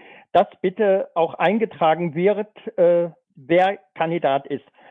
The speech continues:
Also die Listenkandidaten kann ich verfolgen bei Aufstellungsversammlungen, aber die gesamten Direktkandidaten bekomme ich nicht mit. Das muss also schon von, äh, den elf Haus kommen, dass die das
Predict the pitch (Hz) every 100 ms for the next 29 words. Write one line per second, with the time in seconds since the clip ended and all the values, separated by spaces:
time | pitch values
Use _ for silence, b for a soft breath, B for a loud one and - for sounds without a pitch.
0 | b 156 170 151 156 165 226 277 196 175
1 | 165 160 - 156 139 - 131 180 208 247
2 | 240 175 180 185 190 180 185 151 165 175
3 | 170 - 156 143 147 156 160 170 202 180
4 | 156 135 180 208 196 180 175 165 160 170
5 | 160 160 _ - 147 170 165 147 - 247
6 | - - 143 139 - _ 143 143 175 156
7 | - 147 151 147 147 151 143 139 147 135
8 | 135 135 b b - 151 156 165 165 151
9 | 151 - 147 156 160 135 - - 151 160
10 | - -